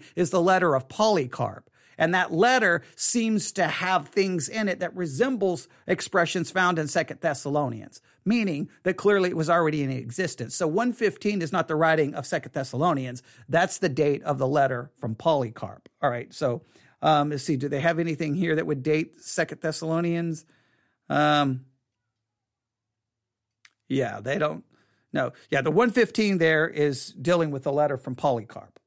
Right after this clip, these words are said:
All right, so I wanted to make sure we're, we're, we're good to go there and that there's no confusion. All right, so I think everyone, I think everyone, most sources, I think the majority, I would say, are, have it in the fifties, all right?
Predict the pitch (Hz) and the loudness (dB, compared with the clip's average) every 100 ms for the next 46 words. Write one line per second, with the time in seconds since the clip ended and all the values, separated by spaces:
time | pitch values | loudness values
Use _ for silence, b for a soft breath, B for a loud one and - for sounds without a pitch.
0 | - 127 - - - 135 123 - 165 220 | -10 -8 -10 -10 -4 -4 -6 -6 0 4
1 | 240 233 220 - 208 147 120 160 170 - | 4 4 2 0 2 2 0 -6 -6 -2
2 | 160 143 127 143 151 185 170 156 160 131 | -2 -2 -6 -4 0 0 0 2 2 2
3 | 127 120 b b b 131 143 135 139 - | 0 -2 b b b -4 -2 0 -2 0
4 | 165 160 - 127 - 143 120 - 104 151 | 0 0 -2 -6 -4 -4 -4 -8 -6 -2
5 | 131 B B - 185 185 208 - 196 240 | -2 B B 2 4 4 0 0 2 4
6 | 214 220 175 175 165 151 b b b 165 | 4 0 2 2 2 -2 b b b -4
7 | 214 - 214 254 214 226 208 175 165 160 | -4 -2 4 4 2 -4 0 2 4 2
8 | 156 135 b b _ _ - 214 175 226 | -2 -10 b b _ _ -12 0 6 6
9 | 269 - - - - 233 220 - 156 143 | 6 2 -4 -4 2 6 4 4 -2 0
10 | 175 226 220 214 226 165 196 254 254 135 | 2 0 2 0 2 0 4 6 6 4
11 | 127 131 139 - 147 117 120 b b b | -2 -2 -4 -2 -4 -4 -10 b b b
12 | - 156 - 202 208 208 190 180 - 151 | -4 -2 0 0 2 2 2 0 0 0
13 | - - - - _ - 160 175 | -2 -20 -20 -20 _ 0 0 0